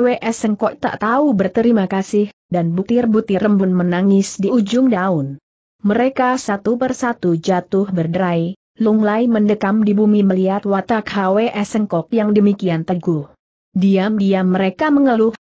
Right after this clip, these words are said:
"Duhai H W S Engkok, mengapa demikian tegar hatimu? Tidak dapatkah kau melunakkan sikap agar sinatayahmu mengusir segala kegelapan yang ada di dalam?" Namun H W S Engkok pun membisu.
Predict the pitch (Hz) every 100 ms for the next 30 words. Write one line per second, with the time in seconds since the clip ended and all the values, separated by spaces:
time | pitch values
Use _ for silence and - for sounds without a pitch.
0 | - 208 196 196 196 196 185 214 233 208
1 | - 220 202 165 165 _ _ - 220 233
2 | 214 - 214 208 202 196 185 160 165 208
3 | 202 214 - 175 - 214 170 139 - _
4 | _ _ 240 226 269 220 175 160 165 -
5 | 151 - - _ _ _ _ - 208 208
6 | 196 202 226 202 196 196 196 - 269 269
7 | 277 - 196 202 185 185 - 196 165 208
8 | 190 190 202 208 208 208 185 190 - 262
9 | 269 269 214 214 214 226 262 262 220 202
10 | 196 190 175 180 180 170 165 180 185 220
11 | 220 202 202 196 214 294 - _ _ _
12 | - 214 214 214 214 208 196 196 233 208
13 | 208 226 220 180 - 185 185 175 185 190
14 | - 143